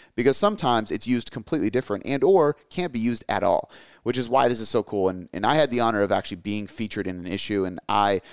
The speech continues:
went over his research, uh, review on volume inside of training program design and ketogenic diets for fat loss,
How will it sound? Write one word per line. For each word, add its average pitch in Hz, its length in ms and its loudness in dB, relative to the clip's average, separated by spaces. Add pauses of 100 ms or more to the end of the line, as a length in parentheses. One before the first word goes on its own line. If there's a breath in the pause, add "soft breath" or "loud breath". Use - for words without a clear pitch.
(260 loud breath)
went 117 160 0
over 113 240 4
his 113 240 0
research, 107 560 -2
uh, 80 260 2
review 101 380 -2
on 95 260 -2
volume 120 760 0
inside 98 260 -2
of 85 60 -8
training 151 300 -4
program 143 240 0
design 131 380 -2
and 98 200 -6
ketogenic 117 520 -2
diets 98 260 2
for 92 100 -10
fat 113 260 0
loss, 101 280 2